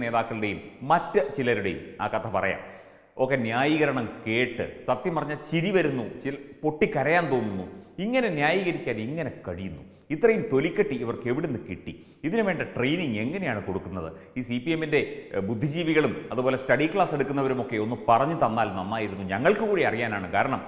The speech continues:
എന്തെങ്കിലും ഒരു ന്യായീകരിക്കേണ്ട ഒരു case കെട്ട് വന്നാൽ ഞങ്ങൾക്ക് ന്യായീകരിക്കാമല്ലോ. ഒന്ന് പറഞ്ഞു തരണം. ഇത്രയും നാണമില്ലാതെ ഉളുപ്പില്ലാതെ ഈ തൊലിക്കെട്ടിയുമായി ഇതിനെയൊക്കെ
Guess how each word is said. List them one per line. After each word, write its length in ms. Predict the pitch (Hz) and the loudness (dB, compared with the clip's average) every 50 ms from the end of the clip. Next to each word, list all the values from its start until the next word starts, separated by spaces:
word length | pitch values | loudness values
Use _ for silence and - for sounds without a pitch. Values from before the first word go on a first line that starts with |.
| - - - - - 147 | -12 -16 -8 0 0 2
എന്തെങ്കിലും 340 | 170 196 202 208 202 196 190 | 2 2 2 4 4 6 6
ഒരു 100 | 185 185 170 | 6 6 6
ന്യായീകരിക്കേണ്ട 560 | 160 156 160 170 175 175 175 170 170 180 170 170 165 | 6 6 6 6 6 4 4 4 2 2 2 2 0
ഒരു 60 | 165 165 | 0 0
case 240 | 151 156 151 170 160 | 0 0 2 2 0
കെട്ട് 160 | 160 165 165 127 | 2 2 2 2
വന്നാൽ 260 | 117 131 160 156 131 - - - - - - - | 2 6 6 6 6 6 2 -8 -10 -10 -6 -2
ഞങ്ങൾക്ക് 300 | 113 120 139 143 147 165 151 | 0 2 2 2 2 2 2
ന്യായീകരിക്കാമല്ലോ. 760 | 147 151 175 202 196 208 175 147 165 139 117 110 92 90 87 85 92 | 4 6 6 8 8 8 8 8 4 4 4 4 0 -2 -2 -2 -2
ഒന്ന് 160 | 110 147 190 190 - | -2 -2 -2 -2 0
പറഞ്ഞു 260 | 110 101 110 123 127 107 | 0 0 0 0 -2 -2
തരണം. 240 | 95 87 90 87 87 - 87 98 | -2 -4 -4 -8 -10 -12 -12 -6
ഇത്രയും 340 | - 202 214 208 175 131 - - - - - - - 95 | 0 4 4 6 4 4 0 -4 -8 -12 -12 -8 -4 -2
നാണമില്ലാതെ 640 | 101 127 165 202 202 180 135 110 104 98 92 90 90 - - - - - 113 | 0 0 2 2 2 2 2 2 2 2 2 0 -4 -8 -10 -14 -10 -4 -2
ഉളുപ്പില്ലാതെ 640 | 139 190 226 214 - 220 160 127 113 95 92 87 87 80 - - - - - - - 127 | 2 2 2 2 0 -2 0 2 2 2 2 0 -4 -8 -8 -14 -18 -18 -16 -10 -6 -6
ഈ 40 | 202 - - | -6 -2 0
തൊലിക്കെട്ടിയുമായി 760 | 156 147 - - 147 202 - - 123 117 98 92 90 85 85 85 - - - 123 | 2 2 2 2 2 0 0 0 -2 -4 -2 -4 -4 -6 -6 -10 -10 -8 -6 -4
ഇതിനെയൊക്കെ 460 | 131 160 160 139 113 101 - - 92 | -2 -2 -2 -2 -2 -4 -4 -6 -8